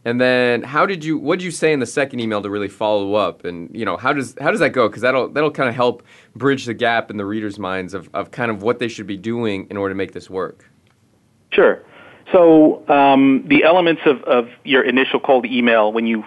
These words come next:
Speaker 2: first, uh, reach out to businesses is, uh, of course, there's the subject line, and I like to keep it simple,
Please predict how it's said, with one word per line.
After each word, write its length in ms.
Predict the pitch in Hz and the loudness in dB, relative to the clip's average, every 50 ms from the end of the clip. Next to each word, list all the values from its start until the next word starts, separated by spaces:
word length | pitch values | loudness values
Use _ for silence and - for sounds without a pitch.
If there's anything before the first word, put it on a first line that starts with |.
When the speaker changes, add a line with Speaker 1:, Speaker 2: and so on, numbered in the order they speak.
| - - | -2 2
Speaker 2:
first, 240 | 143 135 135 127 - - - - - _ _ _ _ _ - | 2 2 2 2 -2 -10 -18 -20 -20 _ _ _ _ _ -6
uh, 420 | - 110 107 104 104 104 107 123 - - _ _ | 0 2 4 4 4 4 2 0 -4 -10 _ _
reach 300 | - 131 143 127 - - | 4 4 4 4 4 4
out 320 | 127 110 - 135 - - - - | 4 6 4 4 2 -4 -4 0
to 360 | 123 110 107 104 101 101 101 - _ _ _ _ | 2 2 4 2 2 -2 -4 -10 _ _ _ _
businesses 600 | 131 123 113 101 110 104 - - 95 85 113 - - - - - - - - - - - - - - - _ _ _ - | 2 2 2 2 -2 -4 -2 -4 -6 -6 -6 -16 -18 -20 -20 -20 -20 -20 -20 -20 -20 -20 -20 -20 -20 -20 _ _ _ 2
is, 400 | 131 123 120 117 117 117 113 - _ _ _ _ | 4 4 6 6 4 2 0 -6 _ _ _ _
uh, 280 | 143 113 113 110 110 110 - | 2 4 6 6 4 2 2
of 180 | - - 123 - | 0 -2 0 0
course, 260 | - 135 123 117 113 - - | 2 4 4 4 4 2 2
there's 180 | 127 123 117 | 2 2 2
the 100 | 113 113 - | 2 -4 2
subject 420 | - 143 120 113 - 117 107 107 - | 2 2 2 4 2 2 2 2 4
line, 480 | 107 107 110 110 110 113 120 120 120 - | 2 4 4 4 4 2 2 0 -2 -8
and 260 | - - 120 113 107 | -4 0 0 2 4
I 40 | 107 | 4
like 200 | 110 113 110 - | 4 4 2 0
to 60 | - | -4
keep 240 | 117 - 123 117 - | -4 0 -2 0 0
it 100 | 107 101 - - | -2 -8 -2 0
simple, 480 | - 117 110 104 110 107 104 104 104 | 0 0 2 2 2 4 4 4 2